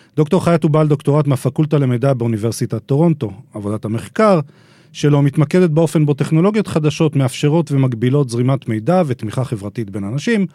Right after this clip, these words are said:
אה, בין השאר הפרסומים עוסקים ברשתות חברתיות וחדשנות, אה, ותמיכה חברתית,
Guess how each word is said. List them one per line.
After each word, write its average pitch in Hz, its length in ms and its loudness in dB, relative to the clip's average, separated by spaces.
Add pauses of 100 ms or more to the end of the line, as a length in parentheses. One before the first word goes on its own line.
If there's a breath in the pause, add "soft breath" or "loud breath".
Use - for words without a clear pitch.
(760 soft breath)
אה, 113 240 0
בין 160 140 4
השאר 170 340 4
הפרסומים 147 540 2
עוסקים 143 420 2
ברשתות 131 500 0
חברתיות 131 600 0
וחדשנות, 131 840 -2
אה, 107 180 -4
ותמיכה 120 400 -2
חברתית, 135 560 0